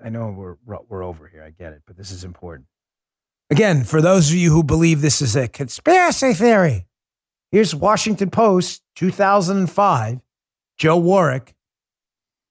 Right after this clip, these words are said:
U S to aid Ukraine in countering bioweapons, talking about this exact project. Is it a bioweapons facility or not?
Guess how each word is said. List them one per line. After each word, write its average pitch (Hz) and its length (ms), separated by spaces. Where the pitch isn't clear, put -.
U 208 220
S 240 300
to 165 100
aid 180 200
Ukraine 180 520
in 196 240
countering 196 500
bioweapons, 151 960
talking 180 420
about 135 480
this 143 220
exact 110 420
project. 104 440
Is - 80
it - 80
a 123 100
bioweapons 123 920
facility 180 760
or 208 120
not? 240 800